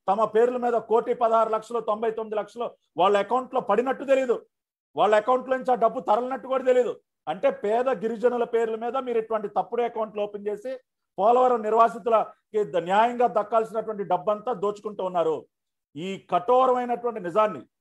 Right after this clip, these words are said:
ఈ వాస్తవాన్ని రాష్ట్ర ప్రజలందరూ కూడా అర్థం చేసుకోండి. ఎవరు పోలవరం ప్రాజెక్టును అడ్డం పెట్టుకుని దోచుకుని తింటా ఉన్నారో తెలుసుకోండి. ఒక పక్కన కాంట్రాక్టర్ల పేరుతో, అక్కడ ఉన్నటువంటి పనుల పేరుతో దోచుకుని తింటా ఉన్నారు.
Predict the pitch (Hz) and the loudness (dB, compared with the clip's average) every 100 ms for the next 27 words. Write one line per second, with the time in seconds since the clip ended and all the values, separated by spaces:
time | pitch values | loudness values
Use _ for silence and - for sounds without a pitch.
0 | _ _ - 175 175 156 226 214 254 233 | _ _ -12 -10 -2 2 2 2 0 0
1 | 220 202 214 226 226 208 214 214 208 208 | 0 -2 -2 -6 -8 -4 -4 -2 -2 -2
2 | 175 214 214 202 208 165 110 _ _ _ | -2 -2 -4 -4 -8 -8 -10 _ _ _
3 | 120 135 190 247 254 254 240 247 240 240 | -4 2 4 4 4 4 4 4 4 2
4 | 240 226 226 226 - 208 233 220 240 - | 0 0 2 -2 -4 -4 -4 -4 -6 -6
5 | 190 196 233 233 233 233 220 220 220 254 | -4 0 -2 -4 -8 -4 0 2 2 0
6 | 254 226 226 - 240 160 - _ _ _ | -2 -4 -4 -6 -4 -4 -10 _ _ _
7 | _ 147 170 170 226 254 262 - - _ | _ -4 -2 -2 -2 0 0 0 -6 _
8 | - 208 240 254 254 254 233 254 240 226 | 0 0 2 2 2 -2 -4 0 0 2
9 | 233 - - _ _ _ _ - 160 220 | 2 2 -4 _ _ _ _ -8 -6 -4
10 | 233 247 254 247 226 226 254 254 247 247 | -4 -2 -2 0 0 0 0 2 2 2
11 | 262 262 254 269 269 226 262 254 202 | 2 2 0 -4 -8 -2 2 2 2